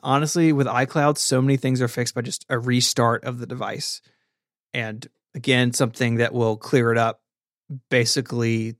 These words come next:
the whole time. I've never had an issue either personally or with, you know, my, you know, handful of consulting people I work with have an issue where it really just stops syncing and the only solution is, like, a new iCloud account or something. Very often it's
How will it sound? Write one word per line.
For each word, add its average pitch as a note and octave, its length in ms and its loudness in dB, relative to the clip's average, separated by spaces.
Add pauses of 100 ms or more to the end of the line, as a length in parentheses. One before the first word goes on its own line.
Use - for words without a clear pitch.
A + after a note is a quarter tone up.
the B2+ 100 0
whole A#2+ 200 0
time. A#2 420 -6
I've D3+ 220 2
never F#3 280 2
had D3+ 220 0
an D3 100 -8
issue C3+ 600 0 (600)
either B2+ 180 -2
personally E3 640 0
or C3 120 4
with, B2 220 0
you C3 80 -2
know, A#2+ 140 4
my, A#2 380 2 (180)
you C3 100 -6
know, A#2 160 -6
handful B2 460 0
of A2+ 140 -6
consulting B2+ 420 -6
people B2 260 -4
I A#2 80 0
work A#2 220 -4
with A#2+ 340 -6 (500)
have D3+ 180 4
an C3 100 0
issue C3+ 320 2
where A#2 420 2 (100)
it C3+ 200 2
really B2+ 640 2
just B2+ 280 0
stops - 460 0
syncing D#3+ 500 -2
and C3 160 0
the B2 60 4
only A#2+ 160 2
solution A#2+ 480 0
is, A2+ 260 -2
like, A#2+ 200 -12 (680)
a B2+ 80 -4
new A#2 160 -2
iCloud G#2+ 380 -4
account A#2+ 300 -8
or - 40 -8
something. B2 340 -6
Very F3+ 340 2
often C3+ 380 0
it's - 320 -4